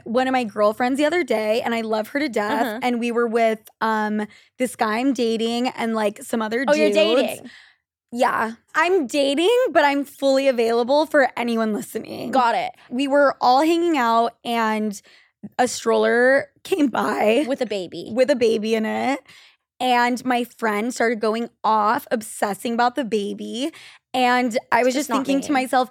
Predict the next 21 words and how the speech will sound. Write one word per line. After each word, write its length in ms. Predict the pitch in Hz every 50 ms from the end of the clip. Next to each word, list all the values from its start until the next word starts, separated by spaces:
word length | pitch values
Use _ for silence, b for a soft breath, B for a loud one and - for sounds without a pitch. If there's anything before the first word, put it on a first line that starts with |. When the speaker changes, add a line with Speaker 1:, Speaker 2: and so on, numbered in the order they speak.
| B B B
Speaker 1:
"You're 160 | 247 233 269
making 280 | 254 285 320 - 370 330
me 100 | 269 247
look 160 | 240 254 254
like 120 | 277 247
a 60 | 220 202
monster." 840 | 190 190 208 247 247 214 - - - - - - - - - 220 220
Speaker 2:
<laughs> 300 | 254 - - - - -
Speaker 1:
Like, 160 | - 403 349
Speaker 2:
Yeah. 280 | 330 320 302 277 262 240
Speaker 1:
because 460 | 214 302 320 247 - - 339 320 302
I'm 240 | 330 339 359 339 277
not 400 | 254 240 240 247 269 254 - 220
giving 320 | 190 247 247 220 247 247
the 100 | 247 247
baby 680 | 214 180 - - 226 208 202 - 214 202 220 240 240 254
the 180 | 233 208 240 220
same 580 | - - - - - 247 220 220 226 226 233
amount 300 | 226 - 233 226 220 220
of 60 | 226
attention. 880 | 220 208 - - 220 202 208 202 - - 240 233 233 233 240 254 269 269